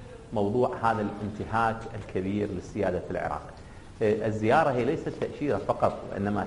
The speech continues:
ترتيبات مع وزارة الخارجية الاتحادية. هذا مبدأ معمول به في كل دول العالم، وهذا العرف الدبلوماسي مبدأ معروف به بكل العالم، ولا يجوز أن تكون هذه النقطة، يعني، آه، مع الأسف الإقليم يدافع عن زيارة،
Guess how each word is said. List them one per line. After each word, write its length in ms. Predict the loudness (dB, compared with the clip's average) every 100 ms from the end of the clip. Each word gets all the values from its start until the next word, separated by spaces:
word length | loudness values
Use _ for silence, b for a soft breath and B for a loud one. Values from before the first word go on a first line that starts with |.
| -2
ترتيبات 600 | -6 -4 2 2 2 0
مع 160 | -4 -4
وزارة 380 | 0 0 0 -4
الخارجية 440 | -4 -2 -2 -2 -2
الاتحادية. 800 | -2 -4 -2 -2 0 0 4 4
هذا 100 | 4
مبدأ 380 | -2 0 0 0
معمول 400 | -2 -2 -2 -2
به 140 | -4
في 160 | -4 -4
كل 140 | -2 0
دول 200 | 2 2
العالم، 380 | 2 2 0 -4 -10 B B B B
وهذا 280 | 4 6 6
العرف 320 | 4 2 0
الدبلوماسي 760 | -4 -2 0 2 2 0 -2 -2
مبدأ 400 | 0 0 0 0
معروف 320 | 0 -2 -2 -2
به 140 | -2 -2
بكل 220 | -2 -2
العالم، 440 | 0 2 2 2 6
ولا 160 | 8
يجوز 460 | 8 6 4 2 2 -4 -18 -18 B B 4
أن 240 | 6 6 2 2
تكون 360 | 2 4 2 4
هذه 400 | 4 4 2 2
النقطة، 440 | 0 0 4 8
يعني، 680 | 8 6 4 4 2 0 -2 0
آه، 320 | 4 4 2 0 2
مع 120 | 2
الأسف 380 | 2 2 0 2
الإقليم 500 | -2 0 2 4 4
يدافع 420 | 6 4 4 -2
عن 240 | -2 -4
زيارة، 380 | 4 6 6